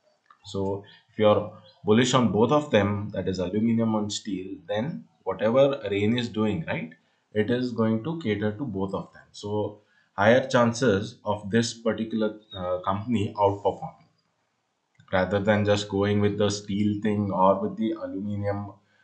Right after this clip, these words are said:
uh, companies. It is better to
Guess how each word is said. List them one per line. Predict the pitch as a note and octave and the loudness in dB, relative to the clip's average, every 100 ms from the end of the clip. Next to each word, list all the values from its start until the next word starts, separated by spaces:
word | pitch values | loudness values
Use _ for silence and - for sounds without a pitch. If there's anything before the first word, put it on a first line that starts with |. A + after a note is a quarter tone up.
| _ _ | _ _
uh, | F2 F2 E2 E2 - _ _ | -2 0 -2 -4 -10 _ _
companies. | - G2 A#2+ A2+ F2 D3+ - - _ _ _ _ | -2 -2 2 0 0 -4 -8 -20 _ _ _ _
It | A2 | 4
is | A#2 A2+ G#2+ | 6 4 0
better | - G#2 A2 C3+ F3+ | -4 4 6 6 4
to | - F3 A3 | 4 0 0